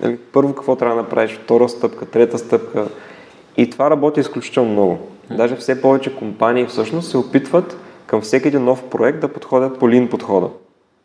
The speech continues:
Speaker 1: Това е много интересно. Дори големите корпорации се опитват, нали, за всеки нов продукт да го използват. А, тъй като това нещо спестява и време, спестява и много грешки, които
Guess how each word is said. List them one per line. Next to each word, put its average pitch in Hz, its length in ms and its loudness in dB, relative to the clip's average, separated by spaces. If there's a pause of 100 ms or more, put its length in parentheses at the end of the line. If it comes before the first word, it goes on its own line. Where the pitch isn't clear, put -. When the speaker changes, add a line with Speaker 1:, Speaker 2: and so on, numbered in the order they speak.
(960)
Speaker 1:
Това 113 100 -2
е 123 40 0
много 127 200 4
интересно. 92 460 -2 (280)
Дори 110 180 6
големите 143 340 2
корпорации 113 680 0 (2000)
се - 140 0
опитват, 123 380 0
нали, 123 180 2
за 127 100 -2
всеки 127 280 0
нов 120 240 0
продукт 131 280 0
да 123 80 2
го 110 100 0
използват. - 640 0 (380)
А, - 140 -4
тъй 139 120 2
като - 160 -8 (280)
това 127 140 0
нещо 131 240 -6
спестява 117 540 -2
и 101 60 -2
време, 117 460 0
спестява 127 680 0
и 123 300 4
много 123 240 4
грешки, 107 500 2 (320)
които 110 280 -2